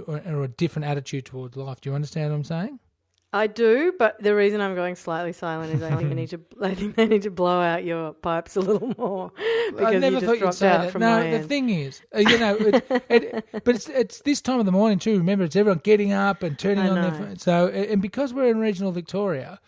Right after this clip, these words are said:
Speaker 2: Yeah.
Speaker 1: the, you know,
Speaker 2: Ding! Where's my bell? There it is.
Speaker 1: so,
Speaker 2: Yeah.
Speaker 1: well, what I was, what I was saying was just basically, I've, I'm onto the, se-, I'm into self-help books now, and the one I just listened to was called, now, can I, can I do a swear warning? Warning?
Speaker 2: No.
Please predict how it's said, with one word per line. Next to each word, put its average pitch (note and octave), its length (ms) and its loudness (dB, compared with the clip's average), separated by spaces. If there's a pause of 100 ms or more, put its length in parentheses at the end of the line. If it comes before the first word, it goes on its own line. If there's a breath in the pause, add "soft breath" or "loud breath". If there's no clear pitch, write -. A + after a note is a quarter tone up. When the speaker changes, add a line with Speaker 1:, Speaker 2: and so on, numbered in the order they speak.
(180 soft breath)
Speaker 2:
Yeah. F3 300 0 (160)
Speaker 1:
the, D#4 80 -4
you D#4+ 100 2
know, F4 160 2
Speaker 2:
Ding! E4+ 260 0
Where's D4 200 0
my C#4+ 120 -2
bell? G#3 340 0
There A#3 180 -2
it G3+ 80 0
is. F3+ 140 -4 (500)
Speaker 1:
so, A3+ 120 -12 (120)
Speaker 2:
Yeah. G#3 180 -2
Speaker 1:
well, A3+ 100 2
what C4 160 6
I C4+ 40 2
was, C4+ 260 -2 (140)
what C#4+ 160 2
I C4+ 60 4
was A#3 160 0
saying D#3 340 -2
was D#3 140 -6
just D#3+ 180 -8
basically, F#3 480 -2
I've, D#3+ 140 -2 (200)
I'm F#3+ 160 0
onto G3+ 220 0
the, F#3 80 -6
se-, - 200 -4 (100)
I'm G3+ 140 2
into F#3+ 180 -2
self-help F#3 560 0
books C#3+ 240 -10
now, C#3 160 -4
and D#3+ 80 -2
the D#3+ 40 -2
one F#3+ 280 -2
I E3+ 180 -8
just D3 240 -12
listened D3+ 280 -8
to C#3+ 120 -2
was C3+ 280 -8
called, C#3+ 360 -4
now, D#3 160 -8 (140)
can D#3+ 120 -4
I, D#3 220 0 (140)
can D3+ 120 -6
I D3+ 60 -2
do D#3+ 140 -4
a D3+ 40 -4
swear E3 300 -4
warning? G3+ 420 -2
Warning? G#3 380 -2 (380)
Speaker 2:
No. E3+ 440 -6